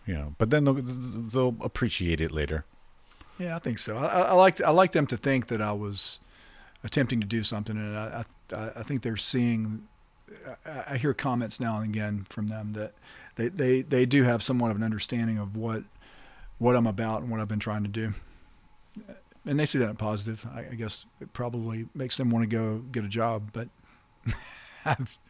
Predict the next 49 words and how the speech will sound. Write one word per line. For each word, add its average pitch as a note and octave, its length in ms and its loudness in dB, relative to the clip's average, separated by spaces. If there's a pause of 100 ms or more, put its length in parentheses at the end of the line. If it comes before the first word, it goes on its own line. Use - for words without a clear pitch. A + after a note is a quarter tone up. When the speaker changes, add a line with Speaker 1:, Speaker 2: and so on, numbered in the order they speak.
(880)
Speaker 2:
I A#2 60 -4
Speaker 1:
A - 20 -2
Speaker 2:
don't C3+ 100 4
Speaker 1:
jo-, A#2 80 6
Speaker 2:
know. - 100 0
Speaker 1:
a - 100 0
job F2+ 240 6
that F2 100 6
has E2+ 160 2
healthcare E2 680 6
and D#2 120 0
all D#2 160 0
that D#2 120 0
Speaker 2:
Yeah, C4+ 200 4
Speaker 1:
kind E2+ 120 0
of, D2+ 40 -2
yeah. D#2 80 -4
Speaker 2:
yeah. A2 240 0 (640)
You E3 120 -4
can D3 80 2
live C#3+ 160 4
kind C3+ 160 4
of B2 60 4
a B2 40 6
normal B2+ 220 6
life, B2 280 0
have G#2+ 300 -8 (320)
a A2+ 40 2
new A2+ 120 4
car, A2+ 300 0
all G#2+ 100 -2
that A#2+ 140 -8
stuff. - 300 -6
Speaker 1:
Okay, B2 220 4
wait. A#2 340 4
So F2 180 -4
speaking C3+ 380 2
of, A#2+ 60 2
like, G2 160 2
normal F#2 360 4
life F2 220 2
kind F#2 100 0
of E2+ 60 -2
thing, F#2 220 -2
this G#2+ 180 2
is A#2 140 2
also G#2 200 2
something F2+ 500 0
that, F2 160 2